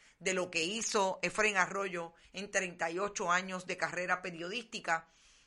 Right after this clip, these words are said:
cuarenta y pico de años y treinta y ocho en la, eh, estación de televisión Guapa Televisión. Vamos a hablar hoy, y tenemos para hacer los análisis,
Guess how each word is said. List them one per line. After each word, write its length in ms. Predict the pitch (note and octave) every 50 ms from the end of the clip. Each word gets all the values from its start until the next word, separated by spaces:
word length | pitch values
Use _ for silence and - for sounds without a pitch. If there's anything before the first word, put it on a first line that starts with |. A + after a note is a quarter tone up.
| _ _ -
cuarenta 480 | A3 A3+ A3+ A3 A3+ A3+ - G#3+ G3+
y 60 | G3+
pico 320 | G3 - C#4+ C#4+ - B3+ A#3+
de 120 | A#3+ A#3
años 260 | A3+ A#3 A#3 A3+ G#3+
y 60 | A3 G#3+
treinta 460 | A3 A3+ G#3 G#3 G#3 G#3 - G3 F#3+
y 100 | F#3 F#3+
ocho 460 | G#3 G#3 G3+ G#3 - A#3 - - - _ _
en 360 | - G#3 G#3 G3+ G3+ G3+ G3 - - - - - - - _ _ -
la, 680 | - F#3+ F#3 E3+ E3 D#3+ D#3+ D#3 D3+ D3 C#3+ - - - _ _ _ -
eh, 420 | F3+ F3 E3 D#3+ D#3 D3+ D3 - -
estación 800 | F#3+ G3 - G3+ F#3 - - A#3 A3 A3 A3 A3 G#3+ G#3+ - F#3
de 100 | E3 G3
televisión 880 | F#3 F#3 F3+ F3+ F3+ E3 D#3+ D3+ - - G#3+ G3 F#3+ F#3 F#3 F3+ F3 - _ _ _ _ _ _
Guapa 640 | - D#3 E3 F3 E3+ E3+ - F3 E3+ D#3+ D3+ - - _ _ -
Televisión. 680 | - F#3 E3+ E3+ D#3+ D3+ - - E3 D3 B2+ A#2 A2+ - _ _ _ - - - -
Vamos 240 | F3+ A3 B3+ D4 D4+
a 40 |
hablar 240 | D4 C4+ C4 C4 C4
hoy, 360 | C4 B3+ B3+ C4 A#3+ A3 - _ -
y 80 | G3 F#3+
tenemos 400 | G3 F#3 F#3 F#3+ G3+ G#3 G3+ G3+
para 320 | - G3+ F#3 F#3+ F3+ E3+
hacer 240 | E3 - - G3+ F#3+
los 160 | F#3+ F#3 F#3+
análisis, 760 | F#3 F#3 G3+ G#3 G#3 G3 - - F#3 E3 - - - -